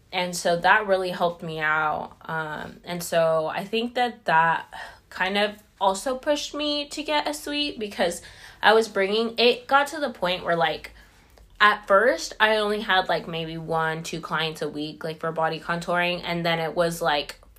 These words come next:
four clients a day, like, four or five times a week. And I was like, "Whoa, like, this is too many people at my house." Like, it's just too much. I,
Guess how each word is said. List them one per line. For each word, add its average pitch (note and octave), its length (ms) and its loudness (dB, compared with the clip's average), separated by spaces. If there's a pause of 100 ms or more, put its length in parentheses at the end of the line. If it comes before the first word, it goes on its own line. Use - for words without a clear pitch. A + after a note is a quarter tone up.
(140)
four F#3 420 6
clients E3 460 0
a E3 80 -2
day, D3 520 -4
like, D3 280 -2 (140)
four D#3+ 300 4
or D#3+ 60 -2
five D3+ 320 4
times C#3 320 -8
a - 60 -12
week. - 320 -14 (460)
And F3+ 140 2
I E3+ 80 6
was F3 180 2
like, D3+ 200 0
"Whoa, D#3 460 4
like, E3 300 -4
this F3+ 200 -6
is B3+ 220 -12
too - 240 -4
many E3+ 200 -4
people D#3+ 280 -2
at D3 120 0
my D3 120 -6
house." C#3 400 -4
Like, D3 320 -6 (500)
it's F#3 220 -2
just G3+ 240 -4
too G3+ 180 -4
much. F3 440 -4 (600)
I, A#3 300 6